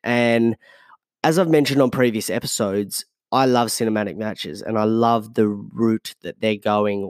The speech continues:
with, with the cinematic matches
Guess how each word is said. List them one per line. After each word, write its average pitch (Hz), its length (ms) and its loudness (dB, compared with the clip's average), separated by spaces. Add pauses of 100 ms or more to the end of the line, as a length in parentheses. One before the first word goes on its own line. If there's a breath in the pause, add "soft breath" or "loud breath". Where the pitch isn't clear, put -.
(120)
with, 120 380 0 (640 soft breath)
with 135 240 2
the 135 80 0
cinematic 104 500 -2
matches - 480 -10